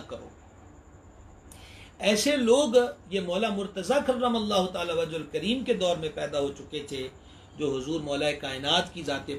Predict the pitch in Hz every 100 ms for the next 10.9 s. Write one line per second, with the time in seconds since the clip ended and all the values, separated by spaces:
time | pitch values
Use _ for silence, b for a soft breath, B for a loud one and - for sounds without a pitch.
0 | 143 139 143 139 135 135 131 135 143 139
1 | 127 127 139 143 - - - - 180 170
2 | 147 143 143 143 143 143 131 120 120 139
3 | 202 254 220 170 175 156 151 - B B
4 | 143 147 139 131 143 - 131 147 135 131
5 | 135 120 139 - - - 160 165 147 135
6 | 127 165 202 - 160 156 220 170 165 160
7 | 147 143 143 139 135 131 127 143 208 247
8 | - B B B - - 147 202 220 220
9 | - 208 214 226 226 - 208 214 220 226
10 | 226 - - - 147 160 151 - 147